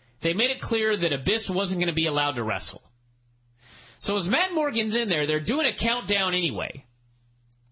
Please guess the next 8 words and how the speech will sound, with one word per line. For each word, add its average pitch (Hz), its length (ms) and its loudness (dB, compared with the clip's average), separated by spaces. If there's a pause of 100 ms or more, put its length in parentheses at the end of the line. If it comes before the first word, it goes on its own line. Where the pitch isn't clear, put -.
(240)
Now, 170 260 -2 (1400)
he's 294 440 -2
the 240 100 2
last 220 400 0
guy 226 220 4
except 165 340 -2
for 160 120 0
Abyss. 151 580 -4